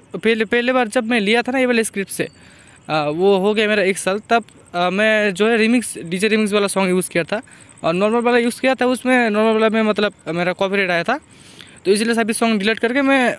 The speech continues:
उसमें, अ, डीजे वाला सॉन्ग यू-, यूज़ किया था। तो दोस्तों आपको अगर ये वाला स्क्रिप्ट चाहिए तो आप मुझे कॉन्टैक्ट कर सकते हो, डिस्क्रिप्शन में मेरा कॉन्टैक्ट नंबर है, वहाँ से जाके मुझे कॉन्टैक्ट कर सकते हो WhatsApp पर। और ये वाला जो स्क्रिप्ट है ना दोस्तों, इसका प्राइस आपको लगभग अगर आप,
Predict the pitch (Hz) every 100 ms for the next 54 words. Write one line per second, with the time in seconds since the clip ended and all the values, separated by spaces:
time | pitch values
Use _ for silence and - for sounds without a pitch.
0 | - 196 214 208 190 160 165 196 208 208
1 | 180 143 147 156 156 151 147 160 139 151
2 | 147 147 170 208 220 - 220 196 208 202
3 | 160 196 196 190 - 196 - 175 180 220
4 | 202 190 190 185 185 180 175 180 - 165
5 | 196 262 196 175 - 208 208 208 202 185
6 | 185 180 175 170 175 156 170 170 165 170
7 | 247 - - - - - 165 180 175 175
8 | 214 190 175 180 175 214 - 185 156 139
9 | 143 135 147 160 - - 120 131 - -
10 | - - - 165 160 220 214 226 214 214
11 | - 233 240 294 269 - 208 - 220 208
12 | - 208 214 190 - 185 - 202 196 202
13 | 190 202 190 175 190 190